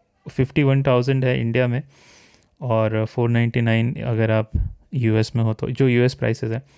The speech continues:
और थ्री ज़ीरो नाइन ज़ीरो जो मैंने बताया कि Titan सीरीज को रिप्लेस कर रही है, उसका इंडिया में प्राइस है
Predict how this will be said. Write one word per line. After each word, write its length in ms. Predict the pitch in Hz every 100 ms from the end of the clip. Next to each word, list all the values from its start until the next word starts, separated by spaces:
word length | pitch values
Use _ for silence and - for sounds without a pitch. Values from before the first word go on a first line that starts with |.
| - - _ _ _ _ _ -
और 280 | 139 120 117
थ्री 220 | - 139
ज़ीरो 180 | 143 147
नाइन 260 | 131 135
ज़ीरो 180 | 135 135
जो 280 | 127 131 131
मैंने 220 | 127 120
बताया 380 | 123 117 120 123
कि 460 | 120 127 120 120 - _ - 120
Titan 300 | 117 135 131
सीरीज 320 | 131 123 120
को 200 | - 120
रिप्लेस 360 | 113 117 120
कर 180 | - 117
रही 160 | 113 110
है, 300 | 131 - _ _ _ _ _ _
उसका 680 | 175 - - - 139 135 135
इंडिया 340 | 131 123 127
में 120 | 131 127
प्राइस 600 | - 120 120 127 - -
है 600 | - 123 117 117 117 117